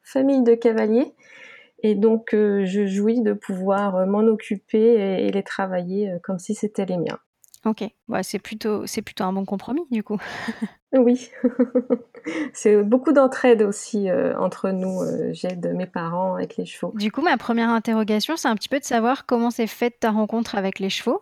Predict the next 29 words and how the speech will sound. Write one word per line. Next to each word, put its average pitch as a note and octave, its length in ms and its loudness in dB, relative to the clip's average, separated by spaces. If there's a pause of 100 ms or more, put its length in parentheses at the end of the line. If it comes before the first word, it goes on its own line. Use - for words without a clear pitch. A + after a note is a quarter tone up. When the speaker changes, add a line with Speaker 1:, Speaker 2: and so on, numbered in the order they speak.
(120)
Speaker 2:
Euh, G3 240 0
si - 160 -8
t'es A3 160 -2
née A3 160 4
dans G#3+ 160 2
une G#3 180 0
famille G#3+ 380 0
de G3+ 340 2
cavaliers, G3 380 2
j'imagine G#3+ 480 0
que G#3 80 -4
t'as F#3 220 -4
un F#3+ 100 -2
peu A#3+ 140 0
grandi G#3 400 0
avec F#3+ 260 -2
eux F4+ 60 -4
finalement. A3 420 -2 (240)
Speaker 1:
C'est - 240 -6
ça. A#3+ 320 2 (580)
Euh, G#3 640 4
en G3+ 140 0
fait, A#3 300 2
ma G3+ 180 2
mère G#3+ 320 2
a F#3 40 -4
toujours A#3 300 2
été A#3+ 220 4
une G#3 180 0